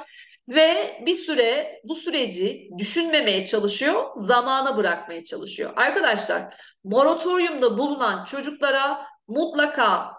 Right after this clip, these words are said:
yönlendirme yapıyorsak kısa vadeli hedefler vermek gerekiyor. Mesela işte liseden mezun olmuş, işte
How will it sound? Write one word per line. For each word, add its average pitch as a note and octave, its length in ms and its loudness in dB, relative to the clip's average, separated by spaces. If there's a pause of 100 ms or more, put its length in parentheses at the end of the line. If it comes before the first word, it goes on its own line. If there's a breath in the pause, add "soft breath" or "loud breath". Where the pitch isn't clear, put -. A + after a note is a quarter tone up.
(100)
yönlendirme C4+ 720 2
yapıyorsak D4+ 720 -2 (340)
kısa F#4+ 440 -2
vadeli C#4 520 0
hedefler F#3+ 480 -2
vermek E3+ 340 -10
gerekiyor. - 480 -6
Mesela B3 340 4
işte A3 220 0
liseden C4+ 480 2
mezun B3 300 -2
olmuş, G3+ 300 -4
işte G3+ 420 -4